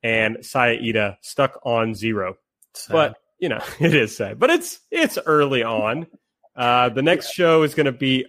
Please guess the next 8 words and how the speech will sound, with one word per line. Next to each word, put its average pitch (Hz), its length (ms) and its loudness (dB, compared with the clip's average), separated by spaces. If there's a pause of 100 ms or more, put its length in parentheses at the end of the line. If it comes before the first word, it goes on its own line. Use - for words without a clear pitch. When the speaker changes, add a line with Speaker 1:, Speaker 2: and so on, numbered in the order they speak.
(140)
Speaker 1:
on 110 440 0 (180)
August 123 500 0
fifteenth. 214 640 -4 (560)
And 135 520 2
again, 165 240 0
if 165 140 0
you 220 120 -4
want, 220 380 2